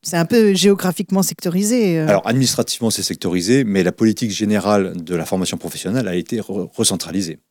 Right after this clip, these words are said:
Speaker 1: Hmm.
Speaker 2: pour le coup.
Speaker 1: D'accord. Euh, mais alors, ça veut dire que, bon, il y a eu beaucoup d'organismes de formation qui ont dû, euh, enfin, il y, il y a eu un tri qui a été fait, on va dire, quoi. C'est ça, en
Speaker 2: Alors,
Speaker 1: gros.
Speaker 2: le, le, le, la, l'axe majeur qui a été décidé, qui fait,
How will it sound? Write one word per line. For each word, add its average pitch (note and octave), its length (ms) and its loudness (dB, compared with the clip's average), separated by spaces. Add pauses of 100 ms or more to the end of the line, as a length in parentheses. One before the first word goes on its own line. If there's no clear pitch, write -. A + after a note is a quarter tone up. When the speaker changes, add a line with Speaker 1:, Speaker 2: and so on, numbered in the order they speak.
(140)
Speaker 1:
Hmm. G3 100 4
Speaker 2:
pour F3+ 80 4
le F3 60 -2
coup. - 200 -12 (120)
Speaker 1:
D'accord. F3+ 320 -6 (520)
Euh, F#3 440 2
mais G3+ 120 2
alors, G3+ 280 4 (200)
ça - 380 0
veut G3 60 2
dire A3 140 2
que, G#3 100 2
bon, E3+ 560 -2
il D#3 80 0
y - 20 2
a E3 60 6
eu F3 100 2
beaucoup G#3 260 2
d'organismes F#3 380 4
de E3 60 4
formation D#3+ 420 2
qui F3+ 140 -6
ont E3+ 100 0
dû, E3+ 300 -6
euh, E3+ 100 2
enfin, C#3+ 400 -8
il F3 60 -4
y, F3 160 -8
il E3+ 100 -8
y E3+ 40 0
a - 20 2
eu E3 100 2
un E3 80 -2
tri D#3+ 220 -4
qui F3 80 -8
a - 20 -4
été F3 140 -10
fait, D#3+ 160 -6
on C#3+ 60 -10
va D3 100 -6
dire, D3 160 -6
quoi. C#3+ 200 -12 (200)
C'est - 180 -6
ça, D3 220 -2 (100)
en - 60 -4
Speaker 2:
Alors, F2+ 140 2
Speaker 1:
gros. D3+ 100 0
Speaker 2:
le, F2 160 0
le, F#2 220 0
le, F#2 380 -4
la, F2 440 -2
l'axe F#2+ 420 -2
majeur F2+ 460 0
qui - 140 -8
a - 20 -4
été - 180 -8
décidé, F2 460 -4
qui - 180 -14
fait, F#2 300 0